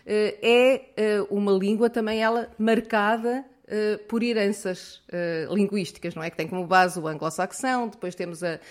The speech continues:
simplificando muito, não é? Eh, depois temos uma, eh, temos as invasões dos, dos, dos vikings, não é? Dos dinamarqueses, depois temos os normandos, os normandos falavam francês e falavam,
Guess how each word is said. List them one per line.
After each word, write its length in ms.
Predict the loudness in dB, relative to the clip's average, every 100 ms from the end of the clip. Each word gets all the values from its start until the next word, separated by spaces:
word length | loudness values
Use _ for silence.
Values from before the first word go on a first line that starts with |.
| -20
simplificando 800 | -16 -14 0 2 2 0 0 0
muito, 360 | -2 -6 -8 -12
não 80 | -8
é? 140 | -8 -10 -12
Eh, 140 | -6 -4
depois 240 | 0 2
temos 320 | 2 0 -2
uma, 420 | -2 0 -2 -4 -10 _ -12
eh, 100 | -4
temos 260 | -4 -2
as 300 | -2 -2 -2
invasões 600 | 0 2 0 -2 -4 -6
dos, 280 | -8 -10 -10
dos, 380 | -10 -10 -10 -12
dos 260 | -10 -8
vikings, 640 | -4 -2 -2 -2 -4 -4 -6
não 80 |
é? 40 | -10
Dos 120 | -8
dinamarqueses, 720 | -8 -6 -8 -6 -6 -6 -10
depois 260 | -10 -6 -4
temos 220 | -4 -6
os 60 | 0
normandos, 500 | 0 2 0 0 -2
os 60 |
normandos 360 | -2 -2 -2 -2
falavam 280 | -2 -2 -4
francês 560 | -4 -4 -2 -2 -4
e 80 | -8
falavam, 500 | -6 0 0 0 -8